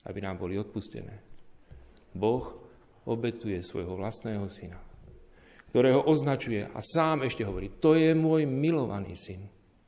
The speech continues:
Počúvajte ho.“ A tohto jediného milovaného syna dáva za nás. Naša vlast je v nebesiach. Takto hovorí Pavol v tom dnešnom druhom čítaní.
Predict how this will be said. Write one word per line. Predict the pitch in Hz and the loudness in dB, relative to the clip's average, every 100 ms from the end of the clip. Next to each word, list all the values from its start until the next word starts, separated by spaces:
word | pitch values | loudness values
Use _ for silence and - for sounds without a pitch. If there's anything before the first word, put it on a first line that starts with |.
| _ _ _ _ _ _ | _ _ _ _ _ _
Počúvajte | 87 127 - 113 98 98 92 | -6 -4 -2 -6 -6 -10 -14
ho.“ | 98 - _ _ _ _ _ _ _ _ _ - _ _ _ _ | -16 -20 _ _ _ _ _ _ _ _ _ -20 _ _ _ _
A | - | -10
tohto | 98 - 87 | -10 -6 -4
jediného | 90 131 135 104 90 85 87 - _ _ - _ _ _ _ | 0 0 0 -2 -4 -10 -14 -18 _ _ -20 _ _ _ _
milovaného | 95 110 127 120 107 95 95 | -2 0 2 0 -4 -6 -6
syna | - 95 87 98 _ _ _ _ _ _ - _ _ | -8 -10 -12 -16 _ _ _ _ _ _ -20 _ _
dáva | 92 90 90 90 | -8 -6 -6 -8
za | 90 | -10
nás. | 85 87 - - _ _ _ _ _ _ _ _ _ _ _ _ _ _ _ _ _ _ _ _ _ _ _ _ _ _ _ _ _ _ - - - - - | -12 -14 -16 -18 _ _ _ _ _ _ _ _ _ _ _ _ _ _ _ _ _ _ _ _ _ _ _ _ _ _ _ _ _ _ -20 -20 -20 -16 -14
Naša | - 123 143 127 | -2 0 0 0
vlast | 117 110 113 - - | 0 -2 -4 -10 -6
je | 104 | -4
v | 98 92 | -2 -2
nebesiach. | 85 - 98 92 | -4 -6 -8 -6
Takto | 117 - 110 | -6 -2 -2
hovorí | 110 104 92 | 0 -2 -4
Pavol | 104 101 110 120 | -4 -2 0 0
v | 120 | -4
tom | 101 | -4
dnešnom | 95 92 98 90 - - 123 | 10 12 12 12 2 0 2
druhom | 127 120 120 | 6 6 6
čítaní. | 107 - 92 | -2 -4 -4